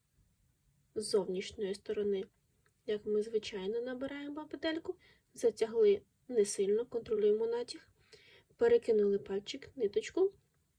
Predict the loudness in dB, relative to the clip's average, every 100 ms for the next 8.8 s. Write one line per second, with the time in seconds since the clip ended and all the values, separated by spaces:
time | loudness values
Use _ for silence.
0 | _ _ _ -20 -20 -8 -6 -2 0 0
1 | -2 -8 -6 -6 -6 -4 -6 -8 -12 -8
2 | -8 -6 -8 -6 -8 -8 -14 _ _ _
3 | _ _ _ _ _ _ _ _ _ _
4 | _ _ _ _ _ _ _ _ _ _
5 | _ _ _ _ _ _ _ _ _ _
6 | -18 -4 0 0 -4 -12 -16 _ _ _
7 | _ _ _ _ _ -8 -4 -4 -4 -10
8 | -10 -12 -14 -12 -12 -8 -6